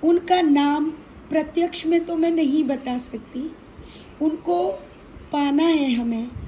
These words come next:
हासिल कैसे होगा? कर्म के द्वारा। वो कर्म हमको करना होगा, प्रभु की कृपा से ही वो हो पाएगा। तीसरी बात,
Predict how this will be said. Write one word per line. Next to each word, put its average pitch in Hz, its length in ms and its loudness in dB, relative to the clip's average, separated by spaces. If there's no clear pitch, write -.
हासिल 294 380 -2
कैसे 330 380 -2
होगा? 330 360 0
कर्म 330 440 -2
के 277 180 -4
द्वारा। 240 440 -4
वो 302 140 0
कर्म 320 500 -2
हमको 302 280 -2
करना 269 360 -4
होगा, 269 480 -4
प्रभु 277 340 2
की 370 180 0
कृपा 320 440 -2
से 320 140 -4
ही 302 220 4
वो 339 240 -2
हो 277 140 -2
पाएगा। 247 640 -6
तीसरी 349 500 4
बात, 285 460 0